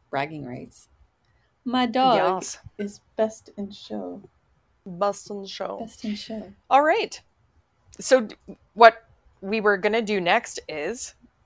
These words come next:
Speaker 2: being, uh, biased podcasters, is talk
Speaker 1: <laughs>
Speaker 2: about the breed <laughs> standards for our buttes, our homegrown buttes.
Speaker 1: Mm-hmm.
Speaker 2: <laughs> Um,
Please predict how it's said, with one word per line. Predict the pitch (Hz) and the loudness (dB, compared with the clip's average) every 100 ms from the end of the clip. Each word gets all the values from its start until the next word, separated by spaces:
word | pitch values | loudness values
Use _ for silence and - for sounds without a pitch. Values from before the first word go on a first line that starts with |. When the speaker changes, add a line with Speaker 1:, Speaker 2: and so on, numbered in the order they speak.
| _ _ _ _ - 185 | _ _ _ _ -10 -4
Speaker 2:
being, | 190 185 185 | -2 -2 -6
uh, | 185 - 170 156 147 143 170 | -6 0 2 2 0 -2 -8
biased | 170 175 175 180 - - | 0 2 4 2 -4 -6
podcasters, | - 175 180 - 160 160 214 202 - - | 0 2 2 -2 -4 -2 -2 -2 -4 -2
is | 196 | -2
talk | 208 185 202 | 2 0 0
Speaker 1:
<laughs> | |
Speaker 2:
about | 180 180 | -2 -2
the | - 170 | -4 -2
breed | 190 220 214 | 2 2 4
<laughs> | - | 6
standards | 285 - 247 285 254 214 - | 6 8 6 8 6 6 2
for | - 185 226 190 - _ - - - - | 0 2 4 4 0 _ -20 -20 -20 0
our | 175 170 | 2 2
buttes, | 190 196 208 170 - - - - | 2 2 2 0 -8 -10 -4 2
our | 175 165 - | 2 0 -14
homegrown | - - 233 226 180 226 220 180 | 0 8 8 8 6 8 6 2
buttes. | 220 233 208 - 240 | 2 2 2 -2 -4
Speaker 1:
Mm-hmm. | 214 190 240 175 147 302 | -4 0 0 0 -4 -8
Speaker 2:
<laughs> | - - _ _ _ _ _ _ - - - - _ _ - | -10 -18 _ _ _ _ _ _ -20 -20 -20 -20 _ _ 6
Um, | 202 196 190 180 180 | 8 8 6 -2 -8